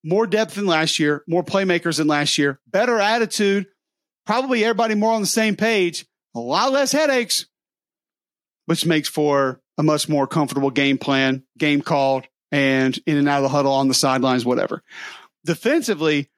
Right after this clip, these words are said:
uh, I think Matt House is gonna have some fun with this defense this year. And it's funny because with the portal, we spend a lot of time talking about, "Well, this guy's over here now, this guy's over there now, this guy did this, this guy didn't do that, or this guy was recruited this way." Everybody just forgets about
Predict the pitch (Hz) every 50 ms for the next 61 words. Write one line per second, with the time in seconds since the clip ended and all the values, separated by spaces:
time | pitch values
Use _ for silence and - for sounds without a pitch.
0 | _ _ _ _ _ _ _ 156 151 147 147 143 147 - 214 247 262 226 214 214
1 | 208 202 180 160 175 208 214 196 175 160 160 - - 185 143 175 180 170 160 -
2 | 170 160 147 175 170 160 151 135 - 143 127 - 143 127 120 - 120 120 117 -
3 | 127 123 - - - - - - _ _ _ _ _ _ _ _ _ _ _ _
4 | _ _ _ _ _ _ _ - 180 165 165 160 160 156 151 147 147 147 - _
5 | _ _ _ - 175 - - - 240 277 294 277 247 247 247 247 208 220 - 202
6 | - - - 254 277 277 254 240 226 214 202 - - 226 220 214 214 220 226 214
7 | - 233 214 208 196 - 208 202 202 202 196 196 190 180 160 135 139 135 160 175
8 | - 196 180 170 151 175 151 156 165 196 208 190 170 147 139 135 156 156 - 180
9 | 175 147 175 156 170 180 196 208 190 160 143 135 143 160 - - 165 160 156 165
10 | 156 175 196 180 - - - - 180 170 165 165 196 202 185 165 165 165 165 151
11 | 135 - - 185 135 - - - 143 156 170 - - 175 165 156 156 156 151 147
12 | - - 185 180 165 175 190 - 160 156 135 120 117 - _ _ _ _ _ _
13 | _ _ _ _ _ _ _ _ _ _ _ _ _ - - - - _ _ _
14 | - 233 269 349 339 339 285 269 220 - - 208 175 196 165 160 156 160 147 143
15 | 139 -